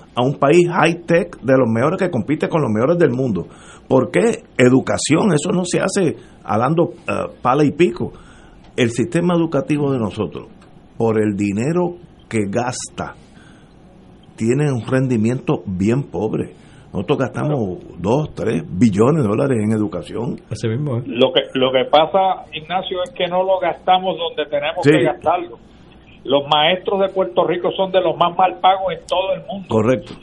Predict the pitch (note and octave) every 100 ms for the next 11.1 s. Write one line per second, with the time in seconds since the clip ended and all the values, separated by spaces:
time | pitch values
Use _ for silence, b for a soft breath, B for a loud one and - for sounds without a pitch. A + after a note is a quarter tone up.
0 | - - C#3 - - D3 C#3+ E3+ G#3+ -
1 | G3+ G#3 G#3 G#3 F#3+ F#3 F3+ F#3+ G3 G3+
2 | G3 - F#3 F3+ F3+ F3 D#3 F3+ G3 G3+
3 | F#3+ E3 F3+ G#3 G3 F3+ - - - -
4 | - - - C3+ D#3+ F#3 G3+ G3 F#3+ -
5 | E3 - D#3+ D#3 D#3+ D#3 D3+ C#3 A3 G#3+
6 | D#3+ D#3+ - - - - - - D3 D3
7 | D3+ D3 D3+ D3+ F3+ G3 F#3+ F#3+ - F3+
8 | A#3 - - - E3 D3+ D3+ F#3 A3+ A3
9 | D#3+ D3 D3 C#3+ C#3+ D3 E3+ F3+ G3+ G#3
10 | G#3+ A2 C3+ C#3 D3+ D#3+ - - - -
11 | -